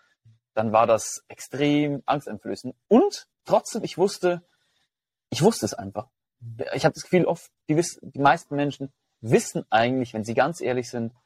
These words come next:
was der nächste Schritt ist. Und ich bin so dankbar, dass ich diesen Schritt dann gewagt habe. Und mein Umfeld, <laughs> naja, es gibt natürlich, äh, ich hatte das Glück, ein, zwei Menschen zu haben, die, ähm, wie soll ich sagen,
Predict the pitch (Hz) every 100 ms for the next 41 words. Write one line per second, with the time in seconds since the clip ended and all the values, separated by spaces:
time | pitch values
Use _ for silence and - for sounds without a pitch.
0 | _ _ - 117 - 117 110 - - 117
1 | - - 117 113 107 104 - 110 104 -
2 | 113 113 113 117 120 110 104 113 - _
3 | _ _ - 113 110 110 - 101 117 _
4 | _ _ _ - 107 101 - 101 - -
5 | 120 120 117 - 160 190 185 185 185 _
6 | _ _ _ _ _ _ _ _ - -
7 | 180 247 - _ - - _ _ _ _
8 | 170 - 165 214 240 233 143 165 - 240
9 | - 208 190 233 220 233 - 185 190 220
10 | 180 175 - 196 170 170 175 170 180 190
11 | 170 185 185 160 156 151 160 160 139 147
12 | 151 156 - 131 127 123 123 120 _ _
13 | _ _ _ - - - 101 107 101 110
14 | 101 95